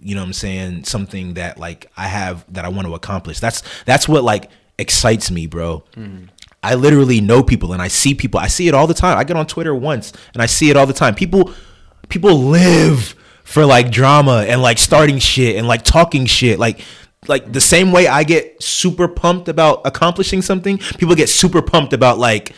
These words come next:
Speaker 1: a tweet that goes viral that's, like, a put down to someone else. You know what I'm saying? Like,
Speaker 2: Mm.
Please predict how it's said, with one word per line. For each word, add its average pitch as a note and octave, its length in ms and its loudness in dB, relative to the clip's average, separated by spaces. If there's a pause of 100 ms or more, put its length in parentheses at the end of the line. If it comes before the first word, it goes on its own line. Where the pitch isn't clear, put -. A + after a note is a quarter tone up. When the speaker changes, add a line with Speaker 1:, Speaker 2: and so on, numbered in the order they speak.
(520)
Speaker 1:
a A#2 60 0
tweet - 280 2
that B2+ 120 2
goes C3 220 2
viral A#2+ 380 4
that's, G#2+ 220 -2
like, G#2 280 -2 (540)
a G#2 100 -8
put D3 260 0
down G2+ 280 -4
to F2+ 60 -6
someone A#2 340 -4
else. A2 360 -4
You C3+ 100 -4
know D3 60 2
what D#3 60 2
I'm D#3 60 0
saying? E3+ 300 2
Like, B2+ 220 4
Speaker 2:
Mm. G2 80 -14